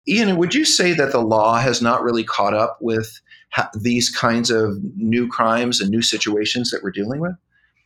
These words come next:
And, and non-crimes like sexting, you know, hey, who cares? I don't care. I, parents care. I get that.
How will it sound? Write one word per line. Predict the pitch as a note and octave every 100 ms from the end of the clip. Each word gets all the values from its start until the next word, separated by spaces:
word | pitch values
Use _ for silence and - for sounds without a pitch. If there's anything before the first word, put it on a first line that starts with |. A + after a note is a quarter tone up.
| _
And, | C3+ C#3 C#3
and | C#3+
non-crimes | D3 D#3 B3+ B3+ D#3 G2 G2 G2
like | A#2
sexting, | - C#3+ - C3 B2+
you | C3
know, | B2
hey, | D#3 F3+ G3
who | C3+
cares? | D#3+ G3 G#2
I | G2
don't | G#2 G#3
care. | G#2+ G#2+ A2+
I, | A#2 -
parents | F3+ C4 C#4
care. | - F#2+ G#2
I | -
get | - -
that. | G2+ -